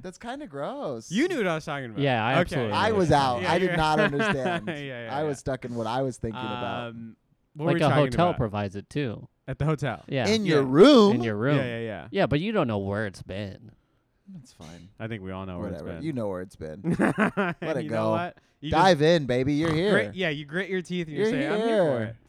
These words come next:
Speaker 1: You're here.
Speaker 2: Um,
Speaker 1: Did you hear that Michael Thompson travels with his own sheets and he puts them over the bed and he sleeps on top of his sheets that he brings into the bed?
Speaker 2: I,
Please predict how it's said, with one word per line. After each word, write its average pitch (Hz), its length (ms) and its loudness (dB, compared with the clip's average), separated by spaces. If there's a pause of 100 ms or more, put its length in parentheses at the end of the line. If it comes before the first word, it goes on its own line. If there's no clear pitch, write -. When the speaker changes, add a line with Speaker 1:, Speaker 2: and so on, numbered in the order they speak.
(260)
Speaker 1:
You're 165 180 -2
here. 135 540 -2
Speaker 2:
Um, 139 480 -6
Speaker 1:
Did 180 100 0
you 226 80 -6
hear 214 200 -2
that 170 140 -2
Michael 151 320 -4
Thompson 135 400 -4
travels 117 360 -4
with 117 100 -8
his 110 140 -8
own 113 160 -6
sheets 117 360 -12
and 107 80 -12
he 107 60 -12
puts 110 240 -8
them 107 120 -8
over 107 200 -4
the 104 100 -6
bed 107 280 -6
and 104 160 -10
he 104 60 -8
sleeps 101 360 -12
on 101 140 -8
top 101 340 -10 (160)
of 107 260 -8 (140)
his 117 440 -8
sheets - 400 -12
that 107 140 -10
he 110 100 -8
brings 110 300 -10
into 117 220 -12
the 104 120 -10
bed? 113 200 -8 (300)
Speaker 2:
I, 147 200 -2